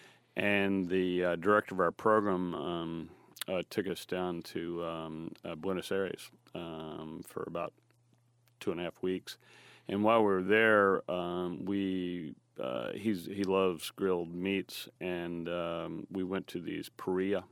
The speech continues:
grills they have in downtown Buenos Aires, where they have these big fire pits and these really fancy restaurants, and they cook their beef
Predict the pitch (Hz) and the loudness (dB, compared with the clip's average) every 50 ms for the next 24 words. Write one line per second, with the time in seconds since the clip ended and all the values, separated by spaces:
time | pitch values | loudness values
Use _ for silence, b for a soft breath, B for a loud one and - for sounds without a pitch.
0 | - - - - 101 101 104 104 104 101 98 - - 104 87 92 92 92 92 90 | -20 -16 -8 -2 2 4 4 4 4 2 0 0 -2 -4 0 0 0 0 0 -2
1 | 90 87 92 95 90 87 - 92 92 95 - - - 92 90 - - 98 98 98 | -2 0 0 0 -2 -2 -4 -4 -4 -4 -4 -4 -4 -4 -4 -2 0 2 2 4
2 | 95 92 90 - B B B B B B B B - 92 92 90 87 87 85 87 | 2 0 -2 -6 B B B B B B B B 0 2 2 4 4 2 2 0
3 | 82 - - 104 85 - - - - 98 92 95 92 90 - - - 98 90 - | -4 0 0 -2 -2 -2 -6 0 2 4 6 6 4 2 0 0 0 0 0 0
4 | - - - 95 87 85 82 82 82 - - - - - 101 113 117 95 80 73 | -4 -8 -6 -6 -4 -4 -4 -6 -6 -8 -10 -14 -10 -4 0 2 2 2 2 -2
5 | - - 95 95 95 95 - - 82 80 87 92 98 - - - 85 85 85 - | -4 -2 -2 0 0 -2 -4 -6 -6 -2 0 0 0 0 -2 -6 -6 -6 -6 -8
6 | - - - B B B B B B B - 90 92 90 85 80 78 - - - | -10 -14 -16 B B B B B B B -6 -4 -2 -2 -2 -4 -4 -6 -10 -2
7 | - 135 113 - - - 90 85 82 82 78 73 - - - 87 85 110 113 120 | 0 0 0 0 -4 -4 -2 0 0 -2 -2 -4 -8 -12 -18 -8 -2 0 2 2
8 | 107 92 - - - | 2 0 -4 -10 -16